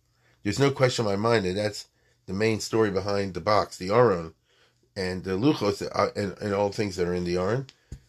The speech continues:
But I'll bet you a smart person can probably find, you know, similar symbolisms in some way with the other items in there, with the Mizbeach, with the Yerios,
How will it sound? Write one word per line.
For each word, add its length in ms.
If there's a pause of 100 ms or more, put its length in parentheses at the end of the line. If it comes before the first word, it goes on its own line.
(160)
But 120
I'll 100
bet 320
you 280 (300)
a 60
smart 360
person 320
can 140
probably 280
find, 520 (600)
you 80
know, 80
similar 760 (300)
symbolisms 800
in 100
some 320
way 340 (360)
with 120
the 120
other 260
items 280
in 120
there, 120
with 140
the 60
Mizbeach, 560
with 120
the 180
Yerios, 680